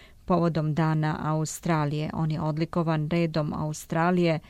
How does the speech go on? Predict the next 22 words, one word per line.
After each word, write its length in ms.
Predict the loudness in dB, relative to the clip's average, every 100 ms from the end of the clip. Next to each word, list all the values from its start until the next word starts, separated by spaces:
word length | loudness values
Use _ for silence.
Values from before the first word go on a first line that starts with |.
| -20 -20 -4
za 120 | -2
svoj 180 | 2 2
doprinos 720 | 4 2 2 2 2 2 -2
indijskoj 640 | -2 0 0 -4 -6 -6
zajednici. 760 | -2 -2 -2 -2 -4 -6 -8 -10 -12 -18 -20 -10
Na 120 | -2 0
toj 200 | 2 2
listi 380 | 2 0 0
su 320 | -2 0 -2 0
Australijanci 920 | 0 0 -2 -2 0 0 0 -2 -4
svih 520 | -4 0 0 0 -4 -4
religijskih 920 | -2 0 -2 -2 -4 -6 -6 -6 -4
i 60 | -4
kulturnih 680 | -2 -2 -2 -4 -4 -6
pripadnosti, 840 | -6 -6 -2 -2 0 -2 -4 -2 -2 -6 -20 -20 -6
različitih 760 | 0 2 2 0 -2 -4 -6 -4
zanimanja 840 | -2 0 2 2 4 4 2 -2 -4
i 180 | -4 -2
iz 240 | -2 -4 -6
svih 440 | -4 0 0 0
delova 600 | -4 -2 -2 -2 -2 -4 -2
Australije. 960 | -2 -2 -4 -2 2 4 4 0 -2